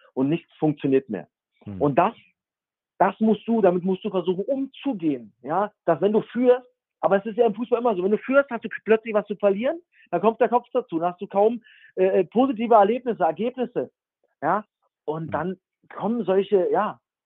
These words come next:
Speaker 1: Ergebnisse raus, und solche Tabellensituationen, wie sie jetzt gerade zu finden sind. Und, äh,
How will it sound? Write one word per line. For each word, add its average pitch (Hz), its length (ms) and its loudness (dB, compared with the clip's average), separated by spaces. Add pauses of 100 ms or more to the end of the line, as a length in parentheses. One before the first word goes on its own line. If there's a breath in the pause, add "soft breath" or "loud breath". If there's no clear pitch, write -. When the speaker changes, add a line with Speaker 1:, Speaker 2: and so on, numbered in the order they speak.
(140)
Speaker 1:
Ergebnisse 151 580 0
raus, 175 300 0 (500)
und 185 140 0
solche 175 240 0
Tabellensituationen, 156 920 0
wie 147 80 -2
sie 139 120 -6
jetzt 165 220 -2
gerade 156 180 -6
zu 135 80 -20
finden 208 340 -4
sind. 117 220 -6
Und, 104 280 -8
äh, 107 280 0